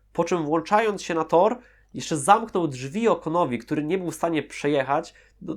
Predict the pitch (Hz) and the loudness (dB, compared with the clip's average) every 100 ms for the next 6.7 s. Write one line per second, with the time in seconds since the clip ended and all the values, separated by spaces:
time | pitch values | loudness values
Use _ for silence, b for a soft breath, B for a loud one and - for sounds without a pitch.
0 | - - 190 247 185 170 170 156 147 143 | -10 -10 -2 0 0 -2 -2 -2 -2 -4
1 | 170 143 - 151 143 123 135 - 156 156 | -4 -4 -2 -2 -2 -6 -6 -2 -2 0
2 | 156 156 - 202 190 165 143 156 170 147 | -2 -2 -6 -4 2 2 2 0 2 2
3 | 127 123 - 120 147 156 127 143 143 127 | 0 -10 -12 -2 2 2 2 0 0 -2
4 | 143 139 127 147 127 120 131 120 156 117 | 2 2 0 -2 -2 -2 -2 0 0 4
5 | 123 123 - 139 127 202 170 139 131 131 | 4 6 4 -2 -2 -4 -2 -2 0 0
6 | 139 127 - 113 110 127 147 | 2 2 2 -2 0 -4 -6